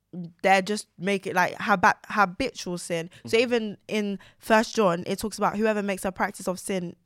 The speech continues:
Speaker 1: is of the devil.
Speaker 2: Hey.
Speaker 1: Like, so that's, I, I believe that's about habitual sin. Like,
Speaker 2: Mm-hmm.
Speaker 1: just, you're just making a practice of it. That, that's what you're doing. Like,
Speaker 2: Mm-hmm.
Speaker 1: you're not actually struggling with the sin.
Speaker 2: Mm-hmm.
Speaker 1: But how do we know the difference, like,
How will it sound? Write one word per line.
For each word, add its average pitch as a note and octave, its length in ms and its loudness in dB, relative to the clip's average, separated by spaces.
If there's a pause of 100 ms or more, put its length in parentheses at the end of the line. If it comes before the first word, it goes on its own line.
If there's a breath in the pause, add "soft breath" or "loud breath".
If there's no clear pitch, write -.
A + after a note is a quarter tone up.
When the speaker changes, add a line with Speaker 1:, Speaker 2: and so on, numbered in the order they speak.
Speaker 1:
is F3+ 260 -4
of F3+ 240 -4
the F3 80 -2
devil. E3 520 -2
Speaker 2:
Hey. D3+ 220 -8
Speaker 1:
Like, F3+ 280 4 (220 soft breath)
so G#3 240 0
that's, A3+ 260 4 (200)
I, G3 200 10
I G#3 100 10
believe A3+ 260 2
that's G#3+ 180 2
about G3+ 260 4
habitual G3 520 2
sin. E3 320 -4
Like, F3 180 4
Speaker 2:
Mm-hmm. G#2 120 -18 (100)
Speaker 1:
just, B3 280 2 (220)
you're A3+ 440 8
just F#3+ 260 -2
making G#3+ 280 0
a F3 60 -2
practice G3+ 240 -4
of F3 100 0
it. E3+ 120 2
That, E3+ 180 2
that's - 240 0
what G3+ 140 2
you're F3 120 2
doing. E3 360 -2
Like, D#3+ 140 -4
Speaker 2:
Mm-hmm. A#2 260 -14
Speaker 1:
you're G3+ 120 4
not A#3+ 140 4
actually G#3+ 300 0
struggling F#3+ 480 0
with F3 80 -2
the F3 120 -4
sin. F3+ 340 -2 (120)
Speaker 2:
Mm-hmm. A2+ 180 -10 (140)
Speaker 1:
But G#3 120 6
how B3+ 180 8
do C#4 100 -2
we A#3 100 -2
know G#3 200 -2
the F#3 80 -6
difference, F#3 460 -6
like, E3 180 -4